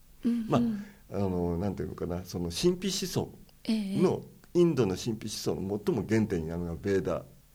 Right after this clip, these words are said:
Speaker 2: ベーダっていう言葉でや-、やらす流れなわけ。それで僕がやっている瞑想っていうのは、実は言うとそのベーダの流れ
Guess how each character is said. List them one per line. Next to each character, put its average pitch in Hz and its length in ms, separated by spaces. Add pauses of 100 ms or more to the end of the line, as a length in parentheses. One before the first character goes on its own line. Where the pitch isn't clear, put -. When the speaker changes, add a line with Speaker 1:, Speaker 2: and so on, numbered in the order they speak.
(540)
Speaker 2:
ベ 110 140
ー 104 40
ダ 90 120
っ 85 40
て - 180
い 78 140
う - 160
言 90 200
葉 85 80
で 78 120
や-、 - 140
や 87 160
ら 87 160
す 90 220
流 76 140 (360)
れ 95 80 (140)
な 80 100
わ 73 100
け。 - 100
そ 156 100
れ 156 60
で 151 60
僕 165 180
が 180 80
や 170 100
っ 165 100
て - 80
い 170 60
る 160 260 (340)
瞑 123 160
想 127 260
っ 117 40
て 156 140
い - 20
う 147 40
の 117 40
は、 87 60
実 85 240
は 85 40
言 - 20
う - 20
と 85 80
そ 85 140
の 87 80
ベ 117 260
ー - 20
ダ 87 140
の 80 160
流 82 340
れ 78 100